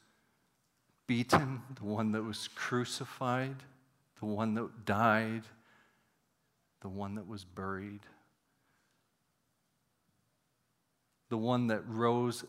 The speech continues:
again, was glorified and ascended. Show us this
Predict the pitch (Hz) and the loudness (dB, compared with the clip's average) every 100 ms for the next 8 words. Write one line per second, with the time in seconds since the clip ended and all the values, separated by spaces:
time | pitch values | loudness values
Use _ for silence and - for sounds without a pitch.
0 | 127 110 107 110 120 123 135 127 - 123 | -4 -2 2 4 4 0 -4 -8 -10 -6
1 | 113 104 104 117 123 123 120 - 113 117 | -6 -4 -2 4 4 4 0 0 2 2
2 | 120 - 117 101 - - 113 113 117 123 | 0 -6 -6 -6 -6 -4 -2 0 -4 -6
3 | 117 - - - 123 110 113 117 - - | -12 -14 -10 -4 -2 -2 -2 -6 -8 -12
4 | - - _ _ 104 113 117 120 - - | -18 -20 _ _ -2 2 4 2 -6 -10